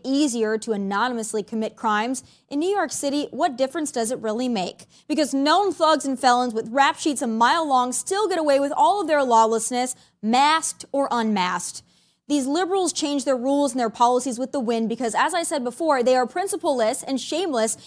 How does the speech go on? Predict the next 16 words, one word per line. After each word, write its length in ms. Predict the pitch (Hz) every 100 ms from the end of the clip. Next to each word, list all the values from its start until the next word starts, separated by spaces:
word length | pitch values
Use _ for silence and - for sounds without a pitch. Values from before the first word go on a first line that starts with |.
| -
and 100 | 294
will 100 | 294
never 360 | 285 320 415 427
admit 320 | 269 269 -
they 100 | 254
have 180 | 247 208
botched 300 | 233 233 -
literally 580 | 262 339 403 392 370 330
everything 540 | 277 302 359 349 339 302
they've 220 | 294 294
touched, 400 | - 233 208 - - _
from 160 | - 190
covid 580 | - 311 320 311 320 254
to 100 | 269
crime 480 | - 277 254 254 202
and 140 | 165